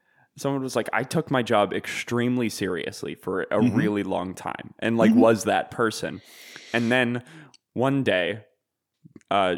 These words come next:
Speaker 1: she got a audition,
Speaker 2: <laughs>
Speaker 1: and the role on the audition
Speaker 2: <laughs>
Speaker 1: was, was dancing cupcake. And she, and she
Speaker 2: <laughs>
Speaker 1: sat there and she was like,
Speaker 2: Oh my
Speaker 1: "This is,
Speaker 2: God.
Speaker 1: this is an unserious profession."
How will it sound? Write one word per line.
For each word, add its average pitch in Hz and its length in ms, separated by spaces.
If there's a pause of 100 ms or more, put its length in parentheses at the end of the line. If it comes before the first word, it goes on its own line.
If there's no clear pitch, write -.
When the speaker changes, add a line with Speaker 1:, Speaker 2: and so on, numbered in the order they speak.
Speaker 1:
she - 260
got 107 420
a 101 440 (100)
audition, 107 640 (480)
Speaker 2:
<laughs> - 480
Speaker 1:
and 110 120
the 101 80
role 131 840
on 113 180
the 110 140
audition 110 440 (260)
Speaker 2:
<laughs> - 220
Speaker 1:
was, 95 500
was 107 200
dancing 113 640
cupcake. - 720 (580)
And 294 160
she, 302 320 (260)
and 123 260
she 135 260
Speaker 2:
<laughs> 120 140
Speaker 1:
sat 131 260
there 120 240
and 107 140
she 110 200
was 101 220
like, 95 420 (480)
Speaker 2:
Oh - 40
my 135 60
Speaker 1:
"This 143 200
is, 143 240
Speaker 2:
God. - 120 (400)
Speaker 1:
this 127 200
is 139 140
an 127 160
unserious 113 840
profession." 98 640